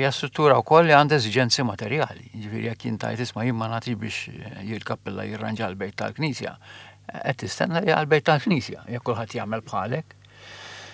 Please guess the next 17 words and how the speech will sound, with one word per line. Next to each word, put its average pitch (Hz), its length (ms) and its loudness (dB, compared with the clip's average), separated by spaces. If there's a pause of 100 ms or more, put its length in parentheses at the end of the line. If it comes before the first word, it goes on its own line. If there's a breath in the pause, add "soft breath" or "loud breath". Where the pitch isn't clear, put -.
(280 loud breath)
Jiġifieri 170 280 6
biex 151 220 2
inkejlu 139 480 8
l-fidi, 135 480 4
però 196 240 12
naħseb 156 400 8
illi 123 480 2 (720)
ħafna 135 320 8
mill-Maltin 107 640 -2 (100)
għadhom 104 400 0
jemmnu. 110 460 -8 (880 loud breath)
Kemm 202 220 12
isoda 147 440 12
l-fidi 220 640 8
hija 185 160 12
kwistjoni 143 460 2
oħra. 107 320 -6